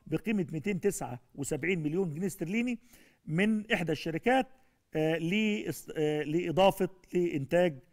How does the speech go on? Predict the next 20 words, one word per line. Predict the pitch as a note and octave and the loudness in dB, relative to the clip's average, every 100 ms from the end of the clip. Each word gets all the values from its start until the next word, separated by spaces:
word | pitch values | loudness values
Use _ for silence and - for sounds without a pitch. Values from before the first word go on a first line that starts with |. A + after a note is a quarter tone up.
| _ _ C#3+ | _ _ -4
آه، | C#3 C#3 C#3 - | -2 -2 -4 -4
آه، | C#3 C3 C3 - | -2 0 0 -4
أدوية | D3 C3 F3+ F3 D3 | -8 -2 0 2 0
لتخسيس، | - D3 C3 C3 - D#3 - - - _ - | -6 -6 -6 -12 -10 -10 -10 -16 -20 _ -8
آه، | C#3+ C#3+ | -6 -6
المواطنين | C#3+ B2+ B2 C#3 C#3 | -6 -6 -8 -10 -10
البريطانيين. | B2+ A2 - G#2 G#2 _ _ _ | -10 -12 -16 -18 -20 _ _ _
ده | F#3 A3 | -6 -6
كان | G#3 E3 | -6 -8
موضوع | D#3+ F3+ | -6 -6
مهم | F3+ G3 F#3 | -4 -6 -6
جدًا، | G3+ A3 - _ _ - | -6 -8 -12 _ _ -12
وإن | C#3+ D3 | -8 -4
شاء | G3+ | 0
الله | F#3+ F#3 | 4 4
هبقى | F#3 D3 - | 2 -2 -2
أرجع | C3 F3+ | 2 2
له، | E3 C#3 - _ _ _ _ _ _ _ _ | 2 0 -6 _ _ _ _ _ _ _ _
أرجع | D3 C3+ C3 F#3 | 2 4 6 4
له، | D3 | 4